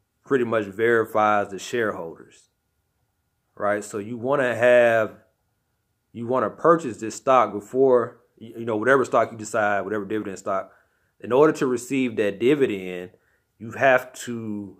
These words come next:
be a shareholder as of the record date, right? So if you're not a shareholder as of the record date, um, when it comes to the payment date, you will not, um, be awarded that particular dividend.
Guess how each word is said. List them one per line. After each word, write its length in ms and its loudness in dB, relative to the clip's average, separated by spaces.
be 120 -2
a 80 0
shareholder 720 2
as 300 -2
of 220 -4
the 100 -8
record 440 -8
date, 280 -16
right? 240 -4
So 140 -12
if 120 -14
you're 80 -10
not 180 4
a 40 2
shareholder 520 0
as 260 2
of 160 -4
the 80 -4
record 420 -2
date, 380 -8
um, 600 -6
when 120 -12
it 80 -10
comes 260 -6
to 60 -18
the 80 -14
payment 480 2
date, 400 -10
you 240 -12
will 240 -4
not, 440 0
um, 540 -8
be 100 -6
awarded 480 -4
that 180 -6
particular 480 -14
dividend. 600 -14